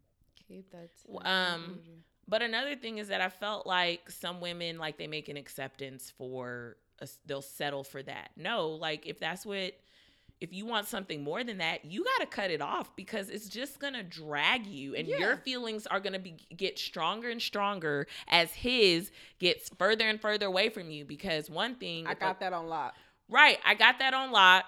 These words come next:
Speaker 2: You know, whatever. And I think that's what's happening to me now with that guy. I
Speaker 1: Mm-hmm.
Speaker 2: think he thinks like, "Oh,
Speaker 1: I
Speaker 2: I
Speaker 1: got
Speaker 2: got
Speaker 1: that
Speaker 2: that
Speaker 1: on
Speaker 2: on
Speaker 1: lock.
Speaker 2: lock." So
Speaker 1: And you're like, "Mm, no." <laughs>
Speaker 2: No.
Speaker 1: No.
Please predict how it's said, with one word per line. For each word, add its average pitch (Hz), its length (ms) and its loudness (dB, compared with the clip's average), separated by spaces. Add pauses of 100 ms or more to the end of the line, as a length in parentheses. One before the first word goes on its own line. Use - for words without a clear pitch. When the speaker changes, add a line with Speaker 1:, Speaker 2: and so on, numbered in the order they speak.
(1000)
Speaker 2:
You 202 80 -6
know, 185 120 0
whatever. 190 440 0
And 208 140 2
I 254 60 4
think 320 240 -6
that's 440 180 -4
what's 311 160 -12
happening 175 440 -12
to - 120 -14
me 147 100 -12
now 147 200 -6
with 143 100 -14
that - 160 -12
guy. 156 260 -2
I 139 100 -6
Speaker 1:
Mm-hmm. 185 80 -12
Speaker 2:
think 160 200 -8
he 151 140 -14
thinks 143 340 -10
like, - 220 -12
"Oh, 135 400 0 (120)
Speaker 1:
I - 60 0
Speaker 2:
I - 60 0
Speaker 1:
got 170 80 6
Speaker 2:
got 180 60 4 (120)
Speaker 1:
that 190 60 4
Speaker 2:
that 190 160 10
Speaker 1:
on 175 60 8
Speaker 2:
on 170 100 4
Speaker 1:
lock. 202 340 12
Speaker 2:
lock." - 0 - (320)
So 202 640 10
Speaker 1:
And 208 80 2
you're 269 120 0
like, 226 300 4
"Mm, 330 680 -4 (160)
no." - 160 0 (160)
<laughs> - 180 -4
Speaker 2:
No. - 140 -2 (340)
Speaker 1:
No. 196 100 -6